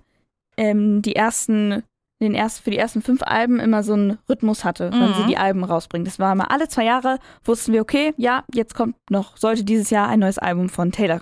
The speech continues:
Speaker 1: rauskommen. Zweitausend, also nach nineteen eighty-nine in zweitausendvierzehn haben die, war sie dann, hat sie das Album rausgebracht, zweitausendfünfzehn war sie on Tour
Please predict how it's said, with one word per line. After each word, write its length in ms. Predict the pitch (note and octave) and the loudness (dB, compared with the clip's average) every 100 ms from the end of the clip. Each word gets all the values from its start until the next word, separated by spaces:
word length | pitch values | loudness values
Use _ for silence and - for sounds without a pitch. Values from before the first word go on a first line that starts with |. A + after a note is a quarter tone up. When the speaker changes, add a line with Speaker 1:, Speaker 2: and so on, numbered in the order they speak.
| - | -6
Speaker 1:
rauskommen. 400 | - - - F3+ - _ _ _ | -8 -6 -8 -8 -14 _ _ _
Zweitausend, 480 | - G#3+ G3 F#3+ - | -2 0 2 0 -2
also 200 | F#3 F3 | -4 -4
nach 280 | - F#3+ G3+ | -2 -2 0
nineteen 300 | G3+ G3 - | -2 -2 -2
eighty-nine 460 | E3+ E3+ B3 F4 - | 0 2 0 -2 -4
in 60 | G3 | -4
zweitausendvierzehn 680 | F#3 F3+ E3+ A#3+ B3 A#3+ B3+ - _ _ | -2 -2 -2 -4 0 -2 -2 -8 _ _
haben 180 | G#3 G#3 | 2 2
die, 300 | G3 F#3+ F#3 | 4 0 0
war 120 | F#3+ | -2
sie 100 | F3+ | -2
dann, 360 | F3+ F3 F3 F3 _ _ - | -2 -2 -2 -6 _ _ -12
hat 80 | G3+ | -4
sie 80 | F3+ | -4
das 220 | E3 - | -4 -2
Album 340 | F#3 A#3 B3 | 0 2 2
rausgebracht, 480 | B3 - A#3 A3+ - | 0 -2 -2 -2 -2
zweitausendfünfzehn 560 | G3+ F#3+ F#3 C4+ C#4+ A#3 | -4 -4 0 0 2 0
war 140 | G3 | 0
sie 120 | - | -2
on 140 | F3 F3 | -4 -2
Tour 320 | - D#4+ | 0 0